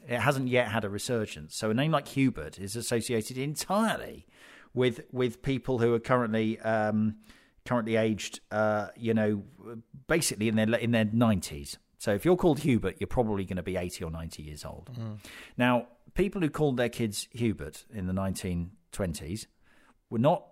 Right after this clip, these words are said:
Speaker 1: they didn't think Hubert was an old person's name. They thought Hubert was a cool, happening name. They thought it was the Josh or the Jack or the Sky of their, of their time.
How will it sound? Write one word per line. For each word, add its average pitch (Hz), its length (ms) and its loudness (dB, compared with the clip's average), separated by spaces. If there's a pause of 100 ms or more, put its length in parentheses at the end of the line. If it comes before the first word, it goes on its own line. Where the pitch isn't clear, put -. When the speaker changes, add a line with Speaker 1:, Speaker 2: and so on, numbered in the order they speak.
(160)
Speaker 1:
they 135 120 2
didn't 147 200 -2
think 95 200 -4
Hubert 82 280 -6
was 87 120 -8
an 92 60 -4
old 78 200 -8
person's 69 440 -12
name. 73 280 -14 (240)
They 107 140 -2
thought 131 240 -2
Hubert 113 320 -2
was 110 240 -8 (140)
a 117 100 -4
cool, 123 580 0 (280)
happening 98 680 -4 (160)
name. 85 340 0
They 107 120 -2
thought 127 220 0
it 120 80 -6
was 117 180 -6
the 117 120 -2
Josh 110 500 2
or 92 80 -4
the 92 120 -6
Jack 95 560 0 (380)
or 110 100 0
the 92 120 -2
Sky - 580 4 (240)
of 107 160 0
their, 110 420 6
of 110 160 2
their 101 160 2
time. - 320 -4